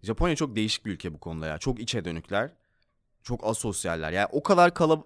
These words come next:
aslında bir yandan tabii o kadar kalabalık yaşadıkları için aslında o kadar yalnızlar ama kültürleriyle de falan birleşince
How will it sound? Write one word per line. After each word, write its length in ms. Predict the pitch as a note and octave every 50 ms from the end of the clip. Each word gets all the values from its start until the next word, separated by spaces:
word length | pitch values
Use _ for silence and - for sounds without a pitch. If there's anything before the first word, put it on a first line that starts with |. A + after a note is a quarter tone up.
| _ -
aslında 380 | - D#3+ - - - C4 A3
bir 60 | F3+ F3+
yandan 320 | F#3 F#3 F#3 F#3+ G3 F#3
tabii 180 | - F3+ D3+ -
o 80 | - C#3
kadar 260 | - F3 E3 F3 F3
kalabalık 460 | - E3 D#3 D3+ C#3+ D#3 D#3+ E3+ D3
yaşadıkları 500 | D3 C#3 - - C#3+ C3 - - C#3+ D3+
için 200 | D#3+ D3+ - D#3
aslında 580 | C#3+ A#2+ G#2 - - - F#2+ F2+ F2 D#2+ C#2+ - - - -
o 120 | - F2+ -
kadar 260 | - G2+ G2+ G2 G2
yalnızlar 460 | G2+ G2 F#2+ G2 F#2+ F2+ E2+ G2+ A#2+
ama 200 | D3+ F3+ E3 C3
kültürleriyle 540 | - - B2 A2+ - C3+ C3 C#3 C#3+ D3+ C#3+
de 60 | C#3+
falan 360 | - - C3+ C3+ C#3 C#3+ C3+
birleşince 580 | B2+ B2 B2 B2+ B2+ - E3+ F3 E3 F3 F3+